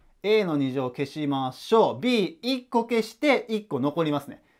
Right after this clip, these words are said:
残ったから丸つけとこうか。で、六と九約分すると、二が残って、三も残る。で、あと五も残ってるね。だから分母が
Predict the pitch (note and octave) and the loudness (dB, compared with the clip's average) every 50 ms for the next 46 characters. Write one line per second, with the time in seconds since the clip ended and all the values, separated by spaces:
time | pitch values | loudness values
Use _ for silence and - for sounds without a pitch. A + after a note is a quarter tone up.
0 | _ _ _ C#3+ D3+ D#3+ - G3+ G3+ G3+ - C#3 B2+ A2 A2+ B2+ C#3 D3 - D#3+ | _ _ _ -6 -6 -2 -2 -2 -2 -2 -4 -6 -4 -4 -2 -2 -2 -2 -2 -4
1 | C#3+ A#2+ A#2 G#2 - G2 - _ _ _ _ _ _ _ _ _ _ _ _ G#3+ | -6 -6 -8 -8 -12 -16 -18 _ _ _ _ _ _ _ _ _ _ _ _ 0
2 | A#3+ A3 F#3 G3 G#3 A3 A#3 A#3 C#4+ D4 - C4+ A3 F#3+ - - A3 G#3 F3 - | 0 0 2 2 2 2 2 2 -2 -2 2 2 2 2 2 2 2 2 2 2
3 | - E3+ F#3 F#3 - G3+ F#3+ G3+ G3+ G3+ F#3 - - G3 G3 G3 F#3+ - A#3+ A#3 | 0 -2 -4 -2 -2 -4 -2 -2 -4 -4 -6 -6 -4 -4 -4 -4 -4 -2 -2 -2
4 | G3+ - - - B2 B2 D3 F#3 A#3+ C4 B3+ A#3+ G3 E3 D#3+ D#3+ D#3+ D#3+ F3+ F#3 | -2 -4 -6 -8 -8 -6 -2 0 0 2 2 2 2 2 0 -2 -4 -2 -2 -2
5 | F#3+ F#3 F#3 _ _ - F#3+ F#3 E3+ F3 - G3 G3 G3+ G#3 G#3 G3+ G3 F#3 E3+ | -2 -2 -4 _ _ 0 0 0 0 -2 -2 0 0 2 0 0 -2 -2 -2 -2
6 | D#3 D3 - D3+ C3+ - - _ - A3 A3 F#3+ D#3+ C3+ F3 A3 G#3 D#3 B2 A#2+ | -2 -2 -2 -2 -4 -4 -8 _ -4 -4 -2 -2 -2 0 0 0 0 0 -4 -4
7 | - C#3+ C3+ - A#2 G#2+ - - - _ _ _ _ _ _ _ _ _ _ _ | -6 -8 -8 -8 -12 -12 -12 -12 -16 _ _ _ _ _ _ _ _ _ _ _
8 | _ _ - F#3+ D#3 C3+ E3 A3 B3 B3 B3 B3+ B3 A3+ B3 B3 B3 B3 C4+ C#4 | _ _ -2 0 0 2 2 2 2 4 2 2 2 4 4 4 4 4 4 6
9 | B3+ F#3+ C3+ A2+ - - | 6 6 4 2 -2 -12